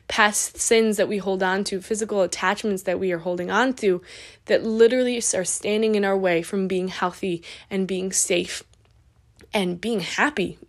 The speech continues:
overall. And we go to God because we know, we know that he has this power to heal us.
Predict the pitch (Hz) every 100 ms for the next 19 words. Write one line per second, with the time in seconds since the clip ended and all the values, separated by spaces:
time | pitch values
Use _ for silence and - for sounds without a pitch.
0 | _ _ 220 185 180 214 - - _ _
1 | - - - _ _ 214 208 196 180 240
2 | 330 226 190 185 185 - 196 190 190 185
3 | 320 233 - - - - 233 220 220 302
4 | 277 208 233 220 247 233 214 214 - 214
5 | 202 196 - 320 320 196 -